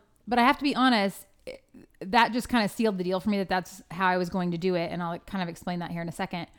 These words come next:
Um, but I was actually ready to leave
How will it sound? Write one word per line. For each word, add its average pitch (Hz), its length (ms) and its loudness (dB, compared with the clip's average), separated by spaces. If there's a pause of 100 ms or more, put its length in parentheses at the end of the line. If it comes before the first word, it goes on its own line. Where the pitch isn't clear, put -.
(360)
Um, 185 520 0 (500)
but 214 460 -2
I 233 240 4
was 233 200 0 (360)
actually 190 340 -2
ready 185 200 2
to 180 100 0
leave 175 480 -6